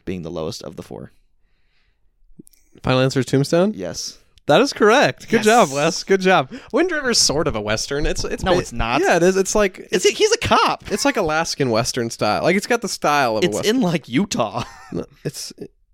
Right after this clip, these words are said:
Speaker 2: or Wyoming. It's in
Speaker 1: Yeah,
Speaker 2: Wyoming.
Speaker 1: Wyoming.
Speaker 2: Yeah, yeah. I feel like it's got kind of a Western feel. Um,
Speaker 1: So here's what I will say about Tombstone. Incredible movie. Val Kilmer's best performance,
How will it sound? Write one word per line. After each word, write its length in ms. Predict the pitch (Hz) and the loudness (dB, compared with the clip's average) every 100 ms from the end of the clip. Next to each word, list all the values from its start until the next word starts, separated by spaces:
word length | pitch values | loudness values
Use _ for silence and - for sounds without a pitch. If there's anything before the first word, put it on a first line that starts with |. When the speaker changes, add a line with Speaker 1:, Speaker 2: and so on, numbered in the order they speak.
| _ | _
Speaker 2:
or 260 | 147 156 147 | 0 2 2
Wyoming. 420 | 131 127 82 - _ | 0 0 -2 -8 _
It's 180 | - 127 | -6 -2
in 40 | 131 | -2
Speaker 1:
Yeah, 120 | 123 | -2
Speaker 2:
Wyoming. 400 | 110 113 92 78 | -2 -4 -6 -8
Speaker 1:
Wyoming. 20 | |
Speaker 2:
Yeah, 200 | 82 85 | -8 -10
yeah. 20 | 135 _ _ _ - | -14 _ _ _ -10
I 60 | 254 | -4
feel 140 | 415 | -2
like 80 | 277 | -4
it's 80 | - | -4
got 140 | 151 | -10
kind 260 | - - 131 | -8 -4 -2
of 60 | |
a 40 | 120 | 0
Western 280 | 104 - 101 | -2 -4 -8
feel. 300 | - 73 139 - - | -6 -6 -8 -14 -2
Um, 480 | 139 139 127 117 | 0 2 0 0
Speaker 1:
So 120 | 117 151 | -2 -2
here's 180 | 175 | -4
what 80 | 175 | -4
I 60 | 160 | -4
will 80 | 151 | -4
say 120 | 156 | -2
about 160 | 147 135 | -4 -4
Tombstone. 440 | 143 131 135 127 | -8 -4 -4 -4
Incredible 340 | 117 147 147 | -6 -4 -2
movie. 360 | 135 127 127 123 | -2 -2 -2 -4
Val 240 | 110 120 | -4 -6
Kilmer's 360 | 131 139 131 113 | -6 -6 -6 -6
best 260 | 110 110 - | -4 -6 -6
performance, 580 | 101 95 90 - - | -10 -10 -10 -12 -16